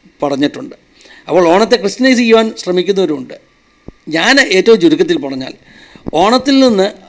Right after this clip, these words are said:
അതിൻ്റെ റിലീജിയസ് അംശം എടുത്തു മാറ്റിക്കഴിഞ്ഞാൽ ഓണം ഓണമല്ലാതായി മാറുന്നു. അതുകൊണ്ട് തന്നെ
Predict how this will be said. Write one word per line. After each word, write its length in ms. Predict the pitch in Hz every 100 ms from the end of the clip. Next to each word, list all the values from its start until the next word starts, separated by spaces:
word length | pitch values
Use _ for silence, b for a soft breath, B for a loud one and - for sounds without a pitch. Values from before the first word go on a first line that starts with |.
| -
അതിൻ്റെ 340 | 165 160 175
റിലീജിയസ് 520 | 160 156 190 214 233 196
അംശം 300 | 185 190 165
എടുത്തു 200 | 156 175
മാറ്റിക്കഴിഞ്ഞാൽ 560 | 156 147 151 147 151
ഓണം 360 | 147 143 165 160
ഓണമല്ലാതായി 600 | 156 151 156 147 147 143
മാറുന്നു. 480 | 135 131 135 139 - b b b b b b -
അതുകൊണ്ട് 360 | 151 170 202 208
തന്നെ 260 | 175 160